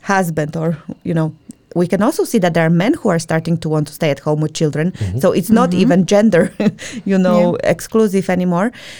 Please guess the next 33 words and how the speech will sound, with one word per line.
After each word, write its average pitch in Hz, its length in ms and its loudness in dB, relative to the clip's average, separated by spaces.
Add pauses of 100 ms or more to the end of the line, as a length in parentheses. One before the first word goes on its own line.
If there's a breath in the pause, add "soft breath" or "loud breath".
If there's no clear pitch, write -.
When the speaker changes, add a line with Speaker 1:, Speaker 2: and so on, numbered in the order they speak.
(200 loud breath)
Speaker 1:
But 208 280 0
you 233 140 4
can 240 200 4
have 320 260 2
those 220 200 0
situations 202 500 -2
where, 214 140 2
yes, 208 380 2
you 202 180 0
are 185 160 2
privileged 190 580 -2
enough 175 360 -4 (180)
that 180 140 -2 (480)
person 180 380 0
really 180 300 2
earns 160 280 -4
a 165 40 -2
lot 156 160 -2
of 160 140 -4
money 165 220 0
and 165 120 -2
can 165 160 -2
support 165 360 -4
the 165 80 -4
entire 160 280 -2
family. 165 420 -2 (320 loud breath)
But 294 180 -2
you 302 120 2
can 339 220 0
really 214 240 2
lower 214 300 4
down 196 280 -2
your 240 360 -2